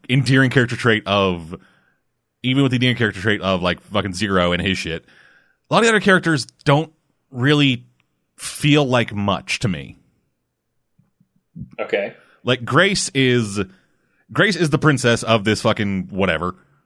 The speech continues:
Speaker 1: Sorry about that, a little bit gassy. And she,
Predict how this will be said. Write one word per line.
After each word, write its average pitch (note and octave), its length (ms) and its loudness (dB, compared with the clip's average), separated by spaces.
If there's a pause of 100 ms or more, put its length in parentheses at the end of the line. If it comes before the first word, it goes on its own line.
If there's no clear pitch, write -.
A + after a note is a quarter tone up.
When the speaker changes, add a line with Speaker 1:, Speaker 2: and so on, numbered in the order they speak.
(2500)
Speaker 1:
Sorry D3 120 4
about B2+ 120 4
that, C3+ 140 2
a - 20 -14
little B2 140 2
bit A#2 100 -2
gassy. A2 320 0 (540)
And B2 640 2 (760)
she, F3+ 720 0